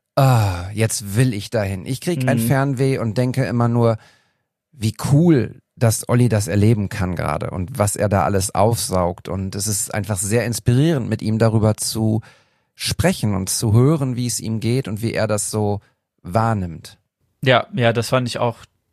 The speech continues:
Speaker 2: total klasse. Man hat richtig gemerkt, dass es, dass es ihm sichtlich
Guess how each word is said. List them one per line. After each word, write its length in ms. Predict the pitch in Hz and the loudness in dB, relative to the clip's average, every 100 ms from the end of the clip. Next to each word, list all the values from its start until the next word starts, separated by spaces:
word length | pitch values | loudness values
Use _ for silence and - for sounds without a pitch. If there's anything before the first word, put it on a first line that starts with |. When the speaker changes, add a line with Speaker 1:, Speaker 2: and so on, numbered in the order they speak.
| 214 _ _ | -20 _ _
Speaker 2:
total 340 | - 123 117 113 | -12 -4 -4 -2
klasse. 440 | 117 117 117 110 _ _ - - | -6 -4 -6 -6 _ _ -20 -8
Man 100 | 120 | 2
hat 160 | 127 - | 2 2
richtig 300 | 151 156 - | -2 -2 -4
gemerkt, 360 | 135 131 143 | 2 2 4
dass 200 | 131 - | 2 0
es, 360 | 131 120 - - | 0 -2 -2 -10
dass 220 | 135 123 131 | -2 0 0
es 140 | - | -4
ihm 460 | 139 123 123 120 - | -2 0 0 -2 -4
sichtlich 720 | 131 127 135 - 127 - - | -6 -2 -2 -2 -4 -4 -12